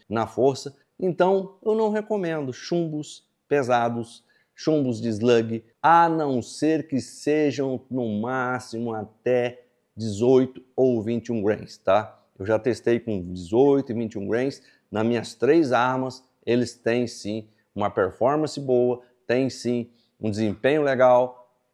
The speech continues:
mas mesmo assim é o máximo, tá? Acima disso, você está exigindo demais da sua arma. Chumbos acima de vinte grains, eu aconselho P C P.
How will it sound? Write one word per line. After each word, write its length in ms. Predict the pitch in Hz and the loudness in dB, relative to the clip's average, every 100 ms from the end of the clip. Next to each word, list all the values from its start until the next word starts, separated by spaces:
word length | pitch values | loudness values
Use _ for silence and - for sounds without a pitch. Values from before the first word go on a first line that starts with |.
| - | -2
mas 460 | 147 165 165 170 | 4 6 6 4
mesmo 640 | 156 160 175 208 226 202 196 | 2 2 8 10 10 6 0
assim 560 | 151 - 165 175 160 _ _ _ | -2 -4 -4 -4 -6 _ _ _
é 100 | - | 2
o 100 | 165 | 2
máximo, 680 | 160 127 120 - - 82 85 | 2 0 0 -4 -10 -10 -10
tá? 420 | - 113 131 - _ _ - | 0 2 2 0 _ _ -6
Acima 600 | 120 - - 233 220 185 | -6 -4 2 4 4 2
disso, 600 | 139 165 165 - 170 160 _ _ _ | 6 6 6 4 -2 -2 _ _ _
você 560 | - 127 - 131 131 131 _ _ - | -4 -4 4 6 6 2 _ _ -8
está 640 | 110 - 113 113 - - _ _ _ _ | -6 4 4 4 -2 -18 _ _ _ _
exigindo 880 | 147 180 156 143 101 113 127 120 127 | 8 8 8 4 2 2 2 2 -2
demais 600 | 110 107 104 117 120 117 | -2 -2 0 0 -2 -2
da 100 | 107 | -6
sua 560 | 104 - 117 110 - - | -8 -6 -2 -2 -2 -4
arma. 460 | 110 107 82 - _ _ _ | 0 2 0 -10 _ _ _
Chumbos 800 | - 220 214 127 92 - - _ _ | 6 8 10 6 2 -6 -20 _ _
acima 640 | - 135 - 185 160 117 90 | 0 0 2 4 4 2 -2
de 180 | 92 101 | -6 -6
vinte 400 | 85 139 196 190 | 0 0 0 0
grains, 480 | 165 139 139 135 - | 0 0 0 -4 -4
eu 120 | 120 | -2
aconselho 760 | 123 120 104 - 104 104 107 - _ | 0 -2 -6 -4 -2 -2 -4 -8 _
P 120 | - | 6
C 200 | 160 - | 6 4
P. 300 | 131 - - | -2 -2 -10